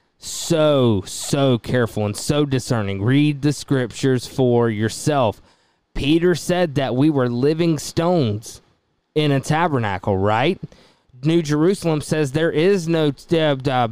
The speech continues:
excuse me, the Apostle John said in Revelation that when New Jerusalem came down, there was no temple,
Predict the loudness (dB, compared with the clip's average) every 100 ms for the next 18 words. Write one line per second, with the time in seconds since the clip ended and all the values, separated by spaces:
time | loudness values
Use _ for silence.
0 | -6 _ -4 -4 -4 0 0 2 0 0
1 | 0 -2 0 -2 0 -2 0 0 0 -2
2 | 0 0 0 0 0 0 -2 0 0 0
3 | 0 -2 -2 -2 -4 -6 -4 -4 -2 -2
4 | 0 0 0 2 0 0 -2 -2 -2 -4
5 | -4 -8